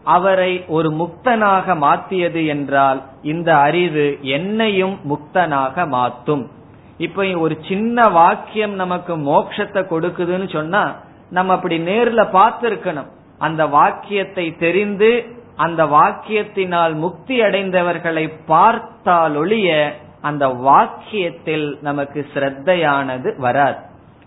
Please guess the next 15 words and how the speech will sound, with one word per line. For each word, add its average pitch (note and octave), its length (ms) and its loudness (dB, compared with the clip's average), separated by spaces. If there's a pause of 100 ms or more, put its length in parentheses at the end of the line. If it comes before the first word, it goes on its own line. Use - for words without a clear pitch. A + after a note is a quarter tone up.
(100)
ஆகவே, D3+ 600 0 (400)
நாம் D#3 460 0
பிரம்மனிஷ்டனை F3 1160 -2
ஏன் F#3+ 380 0
நாட F3 380 2
வேண்டும் D#3+ 420 -2
என்றால், C3+ 580 -2 (320)
நாம் D3 460 -2
பாதி G3+ 640 2
அறிவு D3 680 -2 (260)
அவருடைய D3+ 560 0
வாழ்க்கையிலிருந்து D#3 1400 0
தான் D#3+ 300 -2
தெரிந்து D3+ 400 -4
கொள்கின்றோம். B2+ 600 -6